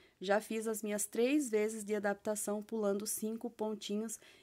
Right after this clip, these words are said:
e no sexto prendendo o primeiro ponto baixo, tá? A partir de agora, então, eu vou pular apenas, é, quatro pontinhos de base até chegar aqui no finalzinho, tá, gente? Eu vou fazer aqui o início com vocês. Cinco correntinhas. Uma,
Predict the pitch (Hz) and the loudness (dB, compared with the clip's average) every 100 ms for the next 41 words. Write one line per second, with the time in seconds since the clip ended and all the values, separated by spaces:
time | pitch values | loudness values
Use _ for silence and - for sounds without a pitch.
0 | - 220 233 - 214 202 - 214 - 208 | -6 -2 0 0 2 2 0 -6 -2 -2
1 | 190 190 196 - 196 214 208 190 196 196 | 2 4 4 0 -4 0 2 2 0 -2
2 | 196 233 185 - - - 190 226 - - | -2 -2 -2 -2 -6 -2 -2 -2 -10 -20
3 | - - - 175 208 202 220 202 202 190 | -20 -20 -10 -2 0 0 0 4 6 6
4 | 185 196 - 202 330 - 208 214 220 220 | 4 4 2 0 0 -2 -2 -2 0 0
5 | 202 208 208 220 233 302 320 - - - | 2 0 -2 0 4 4 4 -2 -16 -20
6 | - _ - 202 202 196 208 185 - 202 | -20 _ 4 6 6 4 6 6 4 -2
7 | 190 180 175 180 175 220 208 208 269 311 | 2 2 4 2 2 -2 2 4 4 4
8 | 311 - 247 247 247 269 240 247 254 240 | 0 0 0 2 0 0 0 0 -2 -2
9 | 254 226 233 262 247 294 349 208 147 - | 0 0 -2 -2 2 4 4 4 -2 -2
10 | 185 196 170 160 185 185 185 185 185 208 | -2 2 0 0 -8 -4 -2 -2 -2 -2
11 | 202 202 190 220 214 202 196 277 - 131 | 0 0 -2 -6 -4 -4 -2 -4 -4 -6
12 | - - - _ - 247 254 285 - 302 | -6 -16 -20 _ -8 -4 -4 -2 4 6
13 | 370 440 - 285 - - - 240 285 277 | 6 4 -4 -4 -4 -6 -2 2 4 6
14 | 285 | 4